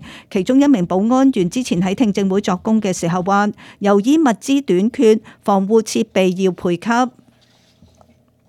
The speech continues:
研究樹熊嘅專家向聯邦環境部長建議，阻止新州一項將破壞五十二公頃樹熊主要棲息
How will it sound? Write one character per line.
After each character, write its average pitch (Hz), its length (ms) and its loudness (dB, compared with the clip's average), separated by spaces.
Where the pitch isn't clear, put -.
研 208 160 2
究 233 160 4
樹 233 220 2
熊 214 180 0
嘅 247 120 2
專 302 280 0
家 302 300 2
向 226 240 2
聯 175 240 0
邦 269 220 2
環 196 200 0
境 185 220 0
部 214 140 0
長 185 200 -2
建 196 200 0
議， 190 280 2
阻 185 260 2
止 208 180 -2
新 247 220 0
州 254 140 0
一 254 60 2
項 226 420 0
將 285 260 0
破 214 320 0
壞 190 260 0
五 185 160 0
十 226 120 -2
二 196 260 -4
公 277 240 2
頃 196 340 -2
樹 196 220 -2
熊 185 240 -2
主 180 140 -6
要 220 240 0
棲 247 180 -2
息 254 140 -2